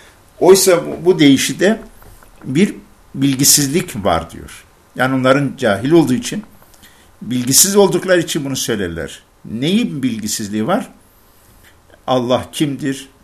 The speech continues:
Kul kimdir? Allah'ın varlığıyla kulun varlığı arasındaki, e, birçok merhale, mesafe, varlık farkı, bunlarla ilgili cahil insanın direkt muhatap olamayacağı, olabileceğiyle ilgili düşünceli boyutlarını,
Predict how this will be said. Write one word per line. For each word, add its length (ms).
Kul 340
kimdir? 520
Allah'ın 640
varlığıyla 600
kulun 360
varlığı 480
arasındaki, 800
e, 400
birçok 540
merhale, 560
mesafe, 840
varlık 360
farkı, 640
bunlarla 580
ilgili 460
cahil 320
insanın 560
direkt 280
muhatap 420
olamayacağı, 760
olabileceğiyle 720
ilgili 420
düşünceli 560
boyutlarını, 560